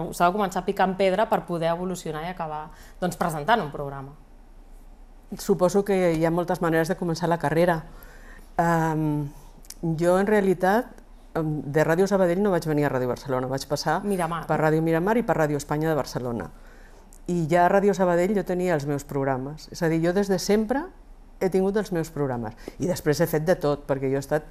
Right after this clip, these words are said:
Speaker 2: això sí, una treballadora de les de picar pedra o fer de tot.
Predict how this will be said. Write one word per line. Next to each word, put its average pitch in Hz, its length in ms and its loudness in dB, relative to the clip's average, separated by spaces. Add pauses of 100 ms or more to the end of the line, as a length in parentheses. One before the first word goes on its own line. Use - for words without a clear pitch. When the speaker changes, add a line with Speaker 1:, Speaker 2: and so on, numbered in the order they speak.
Speaker 2:
això 143 240 -2
sí, 165 280 -2 (400)
una 165 220 2
treballadora 151 600 6
de 175 100 2
les 139 240 2
de 139 260 0 (200)
picar 147 280 -2
pedra 170 380 4
o 139 140 4
fer 135 260 0
de 135 100 4
tot. 117 200 -6